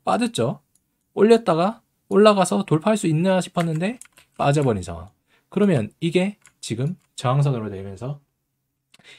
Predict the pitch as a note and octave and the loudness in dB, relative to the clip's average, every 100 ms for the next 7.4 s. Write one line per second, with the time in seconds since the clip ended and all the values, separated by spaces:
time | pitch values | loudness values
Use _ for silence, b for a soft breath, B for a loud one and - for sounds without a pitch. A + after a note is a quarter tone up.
0 | _ E3+ F#3 - A#2 - F#2 - G2+ - | _ 0 0 0 -4 -6 -10 -10 -12 -4
1 | F3+ F3+ D3 - G#3 F#3+ D3+ A2 G2+ F#2+ | 0 0 0 -2 0 0 0 -2 -2 -6
2 | G2+ - A2+ B2 A2+ F#2+ B2+ C3+ - E2 | -12 -6 -4 -2 -4 -6 -6 -8 -12 -14
3 | G#2 _ _ _ _ - B3+ B3+ B3 A3+ | -18 _ _ _ _ -6 -2 0 2 2
4 | A3 G#3+ A3+ - _ _ _ _ _ _ | 4 2 0 -6 _ _ _ _ _ _
5 | _ _ _ _ _ _ - A#2+ A#2 A2 | _ _ _ _ _ _ -4 -2 0 -2
6 | A#2 A2+ G#2 G#2+ G2+ F#2+ F2+ A#2 C3+ F2+ | -4 -2 -2 -4 -6 -10 -8 -6 -4 -6
7 | D#2+ E2 - - | -12 -16 -18 -20